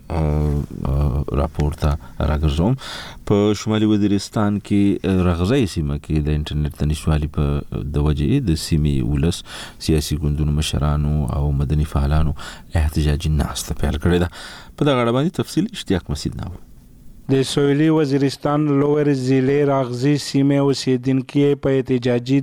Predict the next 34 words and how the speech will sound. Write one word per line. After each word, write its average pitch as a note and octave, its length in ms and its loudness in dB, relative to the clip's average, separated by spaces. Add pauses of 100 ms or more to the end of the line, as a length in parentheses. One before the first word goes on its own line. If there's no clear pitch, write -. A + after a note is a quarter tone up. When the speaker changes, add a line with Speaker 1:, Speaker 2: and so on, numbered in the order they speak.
Speaker 2:
درناک B2+ 460 0
شی C#3+ 160 2 (180)
د B2 140 2
پاکستان C3+ 640 0
حکومت C3 600 0
نه C#3+ 60 0 (200)
په C3 120 0
خپل D3 240 -2 (140)
سیمه C#3 300 0
کښې C#3+ 420 0
د C3+ 220 0
بند B2+ 280 -2
کړي C3 280 2
شوي C#3+ 320 2
انټرنیټ C3 720 0
سهولت C3 640 0
زر C#3+ 180 2 (120)
بحال C3 280 0 (100)
کولو C#3 360 2 (160)
غوښتنه C3+ 540 0 (200)
کوي. B2 460 2 (320)
د C3+ 180 2
راغزي C3 400 0
یوت D3+ 380 2
سوسایټي C3+ 680 0 (140)
مشر D3 480 0
ارشد C#3 480 -2
خان C#3+ 320 0 (100)
د C#3 140 4
احتجاجي B2+ 640 0 (160)
درنې C3 300 2 (100)
غوښتنې C#3 720 0
مشال C#3+ 480 0
ریډیو C3+ 360 2